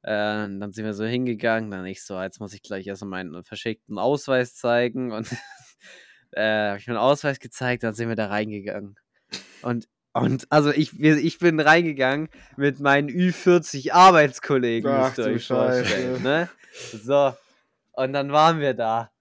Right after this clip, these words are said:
Speaker 1: Und am Anfang ich so, „Oh Gott, oh Gott, oh Gott.“ Dann haben die erstmal eine Runde Shots bestellt. Also ich habe an dem kompletten Abend nichts getrunken, weil ich
Speaker 2: Mhm.
Speaker 1: musste ja noch vierzig Minuten nach Hause fahren und bin noch in der Probezeit und unter einundzwanzig.
Speaker 2: <laughs>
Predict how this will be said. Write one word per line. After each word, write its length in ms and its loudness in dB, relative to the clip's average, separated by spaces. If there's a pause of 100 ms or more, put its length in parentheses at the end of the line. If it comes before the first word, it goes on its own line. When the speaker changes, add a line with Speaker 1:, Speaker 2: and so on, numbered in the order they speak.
Speaker 1:
Und 180 -6
am 100 -10
Anfang 420 -8
ich 180 -12
so, 200 -14
„Oh 80 -20 (100)
Gott, 300 -14
oh 60 -14
Gott, 280 -18
oh 60 -16
Gott.“ 220 -6 (480)
Dann 160 -10
haben 180 -2
die 60 -2
erstmal 260 -2
eine 120 -2
Runde 300 -2
Shots 420 -2
bestellt. 540 -4
Also 140 -6
ich 60 -12
habe 140 0
an 60 0
dem 100 -2
kompletten 360 -4
Abend 200 -4
nichts 260 -6
getrunken, 440 -8
weil 120 -4
ich 60 -4
Speaker 2:
Mhm. 60 -4
Speaker 1:
musste 240 -8
ja 100 -4
noch 240 -8
vierzig 440 -12
Minuten 280 -6
nach 120 -8
Hause 300 -6
fahren 260 -6
und 100 -8
bin 100 -8
noch 100 -8
in 60 -10
der 80 -8
Probezeit 680 -4
und 200 -8
unter 300 -12
einundzwanzig. 800 -10
Speaker 2:
<laughs> 380 -14